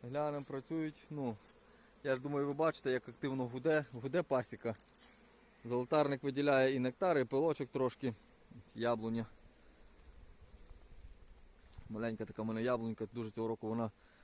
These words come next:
друзі, рясно вродила, то мусив її підв'язати, щоб не, не впала. Гляньте, як гарно вродила. М, тут в мене теж такі відводочки стоять.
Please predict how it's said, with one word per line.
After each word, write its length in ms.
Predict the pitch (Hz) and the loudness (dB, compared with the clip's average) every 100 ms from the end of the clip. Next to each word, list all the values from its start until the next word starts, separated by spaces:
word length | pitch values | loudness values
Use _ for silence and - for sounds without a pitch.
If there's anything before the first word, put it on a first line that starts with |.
| - - - | -20 -20 -14
друзі, 480 | 110 120 120 117 107 - - _ _ _ _ _ _ - | -6 -4 -2 -4 -6 -10 -20 _ _ _ _ _ _ -8
рясно 540 | 113 120 120 - 120 | 0 2 2 0 -6
вродила, 460 | 113 117 117 139 120 | -4 -6 -2 -2 -2
то 120 | 113 | -2
мусив 320 | 120 117 120 | -6 -6 -6
її 260 | 117 117 113 - - - | -4 -4 -6 -10 -20 -14
підв'язати, 540 | 110 117 117 127 113 | -6 -6 -2 -4 -4
щоб 160 | - 110 | -12 -8
не, 160 | 110 - - - - - - - - - | -10 -10 -20 -20 -20 -20 -20 -20 -20 -12
не 140 | 113 | -10
впала. 600 | 113 - 107 107 107 107 - - _ _ - - _ - - _ _ _ | -10 -4 -2 0 -2 -6 -12 -20 _ _ -20 -20 _ -20 -20 _ _ _
Гляньте, 360 | 113 110 101 101 | -6 -4 -6 -10
як 120 | 104 - - | -12 -12 -8
гарно 280 | 110 104 107 | -6 -6 -8
вродила. 400 | 104 101 107 104 - - - - - - - - - - - - - - - - - - | -8 -8 -8 -8 -12 -20 -20 -20 -20 -20 -20 -20 -20 -20 -20 -20 -20 -20 -20 -20 -20 -8
М, 200 | 113 104 | -6 -6
тут 140 | 131 143 | -6 -2
в 40 | |
мене 160 | 127 120 | 0 0
теж 180 | 202 170 | -2 -4
такі 220 | 151 143 | -4 -4
відводочки 580 | 135 131 131 123 - 120 | -4 -2 -2 -2 -6 -8
стоять. 440 | 135 131 123 - | -4 -2 -2 -4